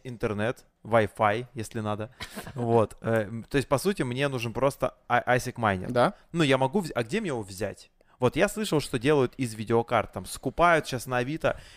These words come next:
Speaker 1: эти
Speaker 2: Мгм.
Speaker 1: эр тэ иксы стоят невероятных денег, их, э, в-, даже нет в наличии, по-моему.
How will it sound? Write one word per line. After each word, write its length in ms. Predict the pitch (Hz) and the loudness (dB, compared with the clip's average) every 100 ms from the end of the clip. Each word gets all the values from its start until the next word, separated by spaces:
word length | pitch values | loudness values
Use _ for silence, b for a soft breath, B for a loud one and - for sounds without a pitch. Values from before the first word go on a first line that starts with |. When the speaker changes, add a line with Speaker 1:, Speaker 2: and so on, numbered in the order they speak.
| - | -4
Speaker 1:
эти 480 | 120 151 123 117 117 | -2 0 2 2 2
Speaker 2:
Мгм. 80 | 123 | -2
Speaker 1:
эр 80 | |
тэ 140 | 120 123 | -4 -4
иксы 500 | 135 - - 117 110 | -4 -6 -2 0 0
стоят 460 | - - 120 110 - | -2 2 2 0 -4
невероятных 540 | 113 120 127 123 104 | -4 0 0 0 -6
денег, 380 | 98 139 135 - | -2 0 0 -4
их, 180 | 110 - | -8 -4
э, 40 | |
в-, 320 | 107 104 95 | -4 -4 -2
даже 240 | 110 120 117 | 0 0 0
нет 180 | 117 120 | -4 -4
в 80 | |
наличии, 400 | 110 113 131 - | -2 -2 -2 -4
по-моему. 540 | 127 113 110 104 98 | -4 -2 -2 -2 -4